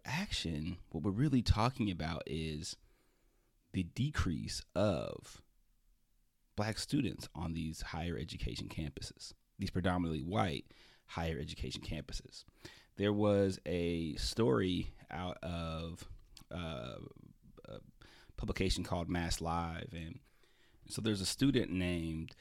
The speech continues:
Abyssinia Haley, and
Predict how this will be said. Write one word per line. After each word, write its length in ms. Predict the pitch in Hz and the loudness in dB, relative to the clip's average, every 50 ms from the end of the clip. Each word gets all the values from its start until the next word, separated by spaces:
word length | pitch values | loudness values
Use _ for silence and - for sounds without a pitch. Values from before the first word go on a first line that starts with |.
| - - - - - - _ - | -20 -20 -20 -20 -20 -10 _ -6
Abyssinia 880 | 92 90 110 113 107 - - 95 90 95 104 110 107 110 64 - 139 - - - _ _ - - - - _ _ _ _ _ _ - | -2 2 4 4 4 4 2 2 2 4 4 4 2 2 0 -2 -6 -8 -14 -18 _ _ -20 -20 -20 -20 _ _ _ _ _ _ -4
Haley, 440 | - - 104 107 110 117 123 - - 135 131 - _ _ - | 2 4 4 4 4 4 2 0 -4 -8 -14 -16 _ _ -2
and 440 | 95 101 98 98 95 92 92 101 | 0 2 2 4 4 2 2 0